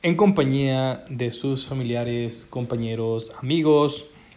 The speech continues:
o si ustedes están en este momento en alguna actividad por su cuenta, les deseo que se la estén pasando de la mejor manera posible. El día de hoy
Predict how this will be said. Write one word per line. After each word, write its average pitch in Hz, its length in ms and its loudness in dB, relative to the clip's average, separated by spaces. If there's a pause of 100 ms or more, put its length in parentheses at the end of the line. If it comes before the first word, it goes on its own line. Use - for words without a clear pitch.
(640)
o 175 300 8
si - 160 0
ustedes 180 400 4
están 139 260 0
en 131 100 -2
este 139 220 -2
momento 127 480 0
en 131 100 -4
alguna 143 280 0
actividad 123 520 -2
por 156 140 0
su 139 160 -4
cuenta, 123 540 -4 (880)
les 147 160 2
deseo 120 640 0 (240)
que 120 100 -6
se - 80 -4
la 120 80 -2
estén 113 240 -6
pasando 113 600 -4 (640)
de 139 100 2
la 160 100 4
mejor 135 220 0
manera 120 260 -2
posible. 123 380 -2 (1600)
El 160 60 0
día 220 140 10
de 190 80 12
hoy 180 160 12